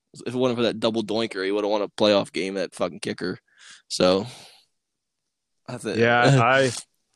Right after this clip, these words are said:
Speaker 2: I think he should be gone. Uh, I think that first year they did go twelve and four, win a division, that double doink in the playoffs, but I, I, that was a fraudulent season as well.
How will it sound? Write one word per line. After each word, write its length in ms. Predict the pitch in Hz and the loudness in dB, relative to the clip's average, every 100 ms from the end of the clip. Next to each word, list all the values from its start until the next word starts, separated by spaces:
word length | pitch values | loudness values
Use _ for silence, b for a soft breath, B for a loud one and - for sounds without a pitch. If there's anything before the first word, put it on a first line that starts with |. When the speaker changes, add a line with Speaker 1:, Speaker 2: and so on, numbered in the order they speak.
| _ | _
Speaker 2:
I 180 | 127 151 | 2 2
think 160 | 143 135 | 2 2
he 120 | 131 | 0
should 200 | - 113 | 0 0
be 100 | 117 | 0
gone. 420 | 107 117 123 120 117 _ _ _ - | 2 4 4 2 -4 _ _ _ -2
Uh, 240 | 107 107 | 2 4
I 40 | 123 | 2
think 220 | - 135 | 0 2
that 180 | 131 113 | 4 2
first 380 | - 139 135 - | 4 4 4 2
year 200 | 131 139 | 4 6
they 120 | 123 | 6
did 220 | 104 139 | 6 6
go 140 | 135 135 | 6 4
twelve 360 | - 131 131 | 4 4 4
and 120 | 123 | 2
four, 360 | - 131 131 131 | 0 4 6 6
win 140 | 127 | 6
a 60 | 131 | 4
division, 540 | 120 117 127 123 120 | 2 4 6 6 4
that 200 | 120 104 | 4 2
double 280 | 87 123 120 | 2 2 4
doink 380 | 110 131 131 117 | 2 4 4 2
in 60 | 113 | -2
the 60 | |
playoffs, 500 | - 123 123 120 117 | 0 2 4 4 2
but 200 | 120 123 | 2 2
I, 80 | 131 | 2
I, 20 | 139 | 4
that 140 | 165 | 4
was 120 | 131 | 2
a 40 | 107 | -2
fraudulent 580 | - 117 113 104 107 | 0 2 2 0 -4
season 360 | - 113 101 95 | -2 -2 -2 -6
as 120 | 92 | -4
well. 280 | 104 101 90 | -2 -2 -6